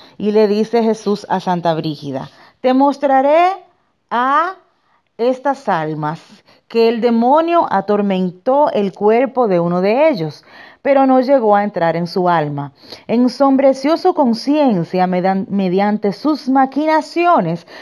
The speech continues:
pero no pudo entrar en su alma ni adquirir poder sobre él". Tú puedes preguntar,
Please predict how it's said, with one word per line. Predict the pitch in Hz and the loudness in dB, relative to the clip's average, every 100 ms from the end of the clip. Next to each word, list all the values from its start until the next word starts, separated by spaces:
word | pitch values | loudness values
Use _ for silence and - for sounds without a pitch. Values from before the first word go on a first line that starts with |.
| - - | -20 -2
pero | 220 233 | 2 2
no | 226 233 | 2 0
pudo | 285 285 | 0 2
entrar | 254 240 226 | 2 2 2
en | 233 | 0
su | 226 208 196 | -2 0 2
alma | 233 262 262 269 269 - - | 2 2 0 0 -4 -14 -4
ni | 196 | 0
adquirir | 202 196 202 190 208 208 - _ _ | 0 -2 -4 -2 -2 -4 -8 _ _
poder | - 185 180 196 226 220 _ | -4 -2 0 0 -2 -6 _
sobre | - 190 160 156 160 135 | -8 -4 -2 -2 -4 -4
él". | 131 - - - _ | -8 -12 -20 -20 _
Tú | - 349 | -4 -2
puedes | - 370 349 339 | 0 2 2 -2
preguntar, | - 247 240 190 165 156 156 - | 0 0 0 -2 0 0 -2 -6